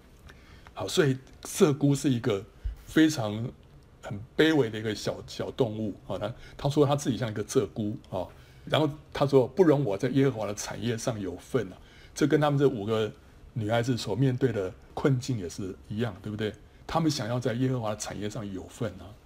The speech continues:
但是他们只是一个像鹧鸪一样的一个卑微啊。但是他们就这样，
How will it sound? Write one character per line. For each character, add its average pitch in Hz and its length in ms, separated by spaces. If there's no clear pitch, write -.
但 143 140
是 139 40
他 139 80
们 143 80
只 117 180
是 131 100
一 113 100
个 101 160
像 117 180
鹧 117 320
鸪 110 180
一 98 100
样 92 160
的 92 80
一 - 20
个 95 120
卑 107 180
微 90 160
啊。 95 100
但 156 100
是 160 80
他 156 60
们 151 80
就 143 100
这 139 100
样， 127 180